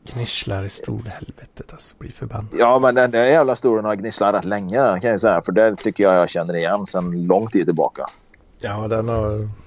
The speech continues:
Speaker 1: <laughs> gnisslat länge.
Speaker 2: Ja. Och det är ju först när du sitter med hörlurarna på du hör det. För har du inte hör-, för du har ju hörlurarna på dig nu, va?
Speaker 1: Mm.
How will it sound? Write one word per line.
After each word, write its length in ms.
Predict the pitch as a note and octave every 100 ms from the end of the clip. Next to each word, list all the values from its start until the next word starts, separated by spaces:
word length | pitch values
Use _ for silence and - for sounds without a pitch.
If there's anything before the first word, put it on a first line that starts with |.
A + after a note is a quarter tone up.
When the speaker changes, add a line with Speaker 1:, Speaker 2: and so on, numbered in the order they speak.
| - - - - -
Speaker 1:
<laughs> 720 | - - - - - D#3+ B2+
gnisslat 540 | A2+ G#2+ - A#2 -
länge. 300 | A#2+ A2+ A#2+ - - _ _ _ _ - -
Speaker 2:
Ja. 340 | - D#2 E2+ - _ _ - - _ - _ _ _ _ _ _ _ _ - - -
Och 100 | G#2+
det 80 | A2+
är 60 | A#2+
ju 120 | C#3
först 300 | D#3+ A#2 -
när 120 | A2+
du 80 | A2
sitter 360 | - G#2+ -
med 120 | F#2+ G2+
hörlurarna 580 | G#2+ F#2+ F2 F2+ A#2+
på 200 | B2 A2+
du 80 | G2
hör 140 | F#2+ E2+
det. 80 |
För 100 | E2
har 120 | F#2+ G2+
du 60 |
inte 160 | G2 F#2
hör-, 220 | A2+ A2+ -
för 60 |
du 80 | G2+
har 100 | G2+
ju 60 | G2
hörlurarna 420 | F2 E2 F2 F2+
på 180 | E2 D#2
dig 80 | E2+
nu, 80 | B1+
va? 140 | A1+ - -
Speaker 1:
Mm. 360 | G2+ G2 A2